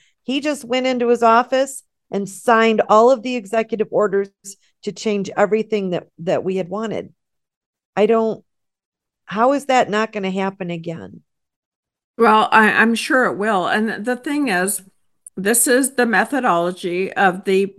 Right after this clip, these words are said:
Speaker 2: the people that want to have the one world order and the socialism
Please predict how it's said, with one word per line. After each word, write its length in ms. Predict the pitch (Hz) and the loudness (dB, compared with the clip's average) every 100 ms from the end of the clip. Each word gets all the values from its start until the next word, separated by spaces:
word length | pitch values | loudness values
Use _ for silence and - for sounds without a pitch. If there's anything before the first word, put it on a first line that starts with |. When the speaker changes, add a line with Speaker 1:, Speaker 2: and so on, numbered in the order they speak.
| _ | _
Speaker 2:
the 100 | 196 | -8
people 320 | 233 196 208 | -6 -6 -2
that 180 | 196 - | -2 -2
want 300 | 170 202 214 | -2 -4 -4
to 340 | 269 226 226 220 _ _ _ | -6 -4 -4 -8 _ _ _
have 240 | 202 202 190 | -2 0 0
the 100 | 175 | 0
one 260 | 170 180 | 0 0
world 280 | 190 185 220 | 0 -2 -2
order 320 | 190 185 202 | -4 -2 -2
and 120 | 220 | -2
the 60 | 233 | -4
socialism 920 | - 185 196 214 208 208 214 226 - | -2 -2 -2 -2 0 0 -2 -2 -6